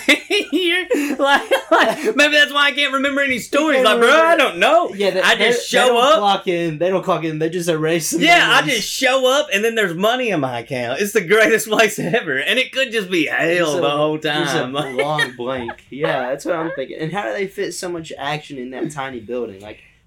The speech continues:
Speaker 2: I've
Speaker 1: That's
Speaker 2: seen
Speaker 1: what
Speaker 2: their
Speaker 1: I'm
Speaker 2: dining area.
Speaker 1: saying.
Speaker 2: I've seen their dining area.
Speaker 1: It's
Speaker 2: It's quite
Speaker 1: small.
Speaker 2: large.
Speaker 1: Like, I feel like they're, like, airport area, 'cause it looks like a damn airport. When you pull in there, it's got, like, the canopy, like, there's people out there with, like, tablets, like, taking your order.
Speaker 2: Susan
Speaker 1: Like,
Speaker 2: had
Speaker 1: what
Speaker 2: the
Speaker 1: is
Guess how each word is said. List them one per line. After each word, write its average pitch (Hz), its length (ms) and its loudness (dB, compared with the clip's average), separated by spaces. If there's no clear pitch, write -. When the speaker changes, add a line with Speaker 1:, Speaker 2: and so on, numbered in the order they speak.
Speaker 2:
I've - 160 0
Speaker 1:
That's 302 220 2
Speaker 2:
seen 339 100 0
Speaker 1:
what 330 80 4
Speaker 2:
their 311 100 0
Speaker 1:
I'm 214 300 0
Speaker 2:
dining 339 240 0
area. 359 220 0
Speaker 1:
saying. 240 120 2
Speaker 2:
I've 165 140 0
seen 214 140 -4
their 208 140 -6
dining 185 360 -2
area. 127 140 0
Speaker 1:
It's 294 200 0
Speaker 2:
It's - 80 -4
quite 302 200 0
Speaker 1:
small. 302 140 0
Speaker 2:
large. - 240 -16
Speaker 1:
Like, 240 280 2
I 311 180 2
feel 294 240 0
like 202 260 0
they're, 214 200 0
like, 175 360 -4
airport 202 600 -2
area, 131 460 -2
'cause 208 120 -2
it 330 140 -2
looks 262 220 0
like 135 120 -2
a 127 60 0
damn 127 300 -4
airport. 127 540 -6
When 160 120 -4
you 220 100 -4
pull 208 240 -2
in 190 80 -2
there, 190 220 -2
it's 214 160 -2
got, 170 220 -2
like, 127 180 -4
the - 80 -12
canopy, 190 560 -4
like, 131 340 -2
there's 220 240 0
people 190 360 -4
out 180 160 -2
there 180 180 -2
with, 127 180 -2
like, 127 220 -4
tablets, 185 720 -4
like, 135 200 -4
taking 180 300 -6
your 170 140 -6
order. 175 100 -2
Speaker 2:
Susan 190 160 2
Speaker 1:
Like, 175 160 2
Speaker 2:
had 196 80 -2
Speaker 1:
what 190 140 0
Speaker 2:
the 156 80 0
Speaker 1:
is - 20 0